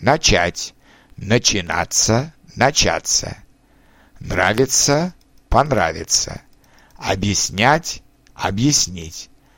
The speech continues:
Опаздывать, опоздать. Оставлять,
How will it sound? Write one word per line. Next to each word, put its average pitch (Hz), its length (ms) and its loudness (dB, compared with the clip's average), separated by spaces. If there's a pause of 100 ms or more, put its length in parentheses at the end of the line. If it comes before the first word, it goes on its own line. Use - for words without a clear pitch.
(400)
Опаздывать, 101 1080 0 (200)
опоздать. 113 920 2 (840)
Оставлять, 104 1000 2